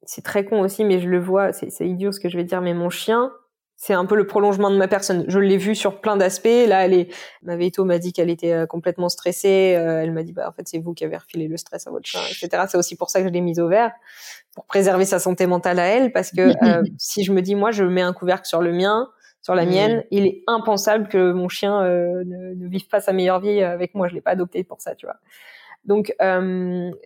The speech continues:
Speaker 1: ce besoin et, et, et le, la voir comment elle kiffe la nature et qu'elle est pas bien à Paris, et cetera, je me dis, « En fait, euh, juste, on est pareil. » Sauf que elle, euh, ça se voit,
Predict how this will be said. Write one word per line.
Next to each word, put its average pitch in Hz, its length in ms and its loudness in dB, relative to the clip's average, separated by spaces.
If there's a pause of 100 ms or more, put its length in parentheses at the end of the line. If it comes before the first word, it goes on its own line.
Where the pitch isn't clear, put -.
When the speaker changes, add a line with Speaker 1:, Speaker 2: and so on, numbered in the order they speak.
Speaker 1:
ce - 180 -6
besoin 208 540 2
et, 180 80 4
et, 180 320 4
et - 20 0
le, 185 180 4
la 180 140 2
voir 202 320 -2
comment 185 200 0
elle 175 120 0
kiffe - 320 -2
la 214 120 4
nature 220 500 4
et 202 100 4
qu'elle 180 420 4
est 185 60 4
pas 190 140 0
bien 202 160 2
à 196 60 0
Paris, 202 280 0
et 202 80 0
cetera, 190 320 0
je 208 100 0
me 185 80 0
dis, « 180 100 -2
En 175 60 -4
fait, 196 200 -6
euh, 180 160 -8 (320)
juste, 196 260 -8
on 185 40 -8
est 180 80 -4
pareil. » 185 340 -2
Sauf - 220 -20
que 180 100 -2 (100)
elle, 202 220 4
euh, 180 340 0
ça 185 160 -4
se - 140 -6
voit, 185 540 -4